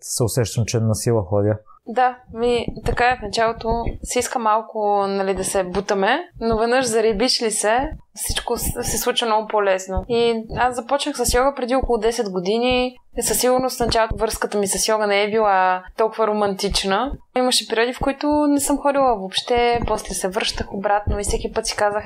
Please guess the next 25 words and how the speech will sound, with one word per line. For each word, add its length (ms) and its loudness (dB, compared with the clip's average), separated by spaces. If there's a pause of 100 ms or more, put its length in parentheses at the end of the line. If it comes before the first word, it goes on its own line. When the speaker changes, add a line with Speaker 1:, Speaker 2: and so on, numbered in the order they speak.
(100)
Speaker 2:
„Ей, 560 2
защо 540 0
не 120 0
съм 200 -2
ходила?“ 560 2 (280)
Докато, 260 0
нали, 300 2
в 100 -6
един 160 2
момент 420 2 (120)
не 100 0
се 220 2
уверих 440 2
себе 280 0
си, 280 0
не 80 2
се 160 2
убедих, 360 0 (120)
че 220 0
това 200 -2
нещо 320 -2
ми 160 0
помага 560 0 (260)
и 180 -2
че 380 2